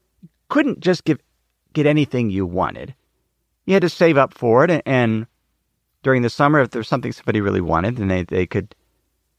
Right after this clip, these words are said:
do some extra work and save up that way, which is, which is sort of the third thing. The money is tied to work. Our oldest son wanted a paper route.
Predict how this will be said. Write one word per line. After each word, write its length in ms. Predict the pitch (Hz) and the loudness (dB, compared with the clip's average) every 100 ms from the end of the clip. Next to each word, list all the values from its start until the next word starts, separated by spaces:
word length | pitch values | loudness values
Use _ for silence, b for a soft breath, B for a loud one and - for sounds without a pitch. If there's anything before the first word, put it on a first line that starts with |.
| _ | _
do 120 | - 110 | -2 0
some 200 | 113 107 - | 0 -4 -2
extra 340 | 139 - 104 | -4 -2 -4
work 420 | 85 85 110 - _ _ _ _ _ _ _ _ _ _ _ _ 113 | 0 0 0 -4 _ _ _ _ _ _ _ _ _ _ _ _ -6
and 140 | 101 | -4
save 300 | - 101 92 | -2 -2 0
up 180 | 87 - _ _ _ _ - | -4 -6 _ _ _ _ -2
that 200 | 208 135 | -2 0
way, 120 | 92 | -4
which 180 | 113 - | -2 0
is, 140 | 208 - | -2 0
which 200 | 190 214 | -2 -2
is 120 | 214 | -4
sort 220 | - 240 | 0 0
of 100 | 233 | 0
the 120 | 208 | -2
third 460 | 190 - 196 190 165 | -4 0 2 2 -2
thing. 300 | - 151 - _ _ _ _ _ _ _ _ _ _ _ - | -8 -8 -10 _ _ _ _ _ _ _ _ _ _ _ -6
The 100 | 180 | -4
money 280 | 214 302 339 | -2 -2 -4
is 120 | - | -6
tied 340 | - 170 165 | -2 0 0
to 100 | 156 | -2
work. 440 | 139 151 - - - _ _ _ _ _ _ _ _ _ _ _ _ _ | -4 -2 -4 -8 -20 _ _ _ _ _ _ _ _ _ _ _ _ _
Our 140 | 156 160 | 0 2
oldest 300 | 190 190 - | 4 0 0
son 460 | 160 127 92 76 _ _ _ _ _ _ _ _ - | 0 0 -2 -8 _ _ _ _ _ _ _ _ -10
wanted 300 | 113 156 185 | -2 0 2
a 80 | 127 | 0
paper 360 | - 151 147 | 0 -4 -2
route. 280 | 101 65 - | -4 -4 -8